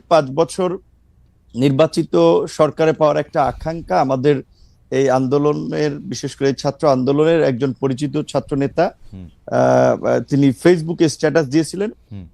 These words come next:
Speaker 1: আহ, যেটা কি মূলত অনেকে ভেবেছে যেহেতু তার সোশ্যাল মিডিয়াতে একটা বড় ফ্যান ফলোয়ার্স আন্দোলন কেন্দ্রিক আছে, অনেকে সেটা কপি করেছে, প্রচার করছে, ভাবছে যে যেহেতু তারা এই আন্দোলনের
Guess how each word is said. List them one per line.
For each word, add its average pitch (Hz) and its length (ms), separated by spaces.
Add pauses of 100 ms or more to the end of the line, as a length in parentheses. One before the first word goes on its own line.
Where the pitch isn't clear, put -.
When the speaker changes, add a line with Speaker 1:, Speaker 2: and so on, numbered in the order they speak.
(120)
Speaker 1:
আহ, 139 260
যেটা 156 260
কি 202 180
মূলত 170 360
অনেকে 151 540
ভেবেছে 143 420
যেহেতু 139 300
তার 143 360
সোশ্যাল 170 420
মিডিয়াতে 156 340
একটা 147 200
বড় 139 440 (440)
ফ্যান 165 340
ফলোয়ার্স 156 420
আন্দোলন 143 400
কেন্দ্রিক 139 400
আছে, 143 320
অনেকে 135 360
সেটা 135 300
কপি 135 260
করেছে, 165 400 (100)
প্রচার 143 320
করছে, 147 280
ভাবছে 143 360
যে 160 160 (380)
যেহেতু 196 340
তারা 196 220
এই 196 80
আন্দোলনের 175 540